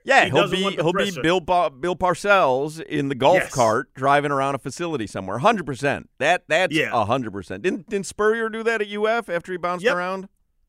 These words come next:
Speaker 2: Uh, that Spurrier's the guy. He, right now, there is a, a, a office in Gainesville. On the door, it says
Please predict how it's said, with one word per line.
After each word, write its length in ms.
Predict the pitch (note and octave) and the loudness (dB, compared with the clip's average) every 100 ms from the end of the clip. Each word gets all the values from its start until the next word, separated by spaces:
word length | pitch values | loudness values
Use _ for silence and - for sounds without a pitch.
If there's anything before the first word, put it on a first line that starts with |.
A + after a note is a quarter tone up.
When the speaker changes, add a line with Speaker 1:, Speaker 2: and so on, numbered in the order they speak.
| - | -10
Speaker 2:
Uh, 80 | C3+ - | -10 -4
that 300 | - F#3+ - | -4 -4 -10
Spurrier's 460 | - G3+ A#3 B3 | -6 0 2 0
the 80 | G#3+ | -2
guy. 180 | A3 G#3 | -4 -2
He, 120 | F3+ | -2
right 320 | D#3+ A3 C4 | 2 2 2
now, 400 | A#3 A3+ F#3+ D#3 B2+ | 0 -2 -2 -4 -2
there 220 | E3+ G3+ | -2 -2
is 160 | F#3 F3+ | -2 -2
a, 320 | F3 C3+ B2 - | -4 -6 -14 -8
a, 100 | C#3+ - | -8 -6
a 220 | C#3+ C3 - | -6 -6 0
office 520 | E3 C4 C4 C4 B3+ - - | 2 2 2 -6 -6 -10 -2
in 260 | G#3 B3 | 0 0
Gainesville. 680 | G3+ G3 F3+ C3+ C3+ B2+ C#3 _ - | 0 0 -2 -4 -4 -2 -4 _ -8
On 180 | E3 F3 | -6 -4
the 80 | D#3+ | -4
door, 460 | C#3 G#3+ A#3 G3 E3 | 0 4 4 4 0
it 160 | E3+ | -6
says 320 | - E3+ C3+ | -2 -2 -2